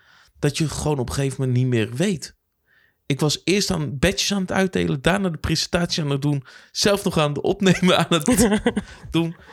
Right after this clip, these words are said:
Speaker 1: Echt alles was je
Speaker 2: Je was
Speaker 1: Ja.
Speaker 2: een spin in het web, zeg maar. <laughs>
Speaker 1: Ja, ik was echt alles aan het, alles deed ik tegelijkertijd. Ja, ik had wel wat hulp, maar niet heel veel. Dus voor de tweede editie had ik zoiets van:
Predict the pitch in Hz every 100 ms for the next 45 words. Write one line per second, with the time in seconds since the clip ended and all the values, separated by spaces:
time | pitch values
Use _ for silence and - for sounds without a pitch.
0 | - - - - - - - _ _ _
1 | - 214 233 208 - 147 170 - 175 151
2 | 135 - _ _ _ _ _ - 196 170
3 | 226 226 190 175 190 185 170 160 151 143
4 | 170 190 226 202 214 202 185 196 190 196
5 | - - _ - - - - 220 220 202
6 | 180 147 - _ _ - _ - - _
7 | - 247 247 - - _ 143 170 185 180
8 | - - 165 160 - 185 143 160 156 175
9 | - 196 202 190 156 220 190 170 180 202
10 | - _ - - - 147 190 - 214 165
11 | - - _ _ - - - _ - -
12 | 160 - 196 185 - 208 190 180 180 180
13 | 160 - 165 143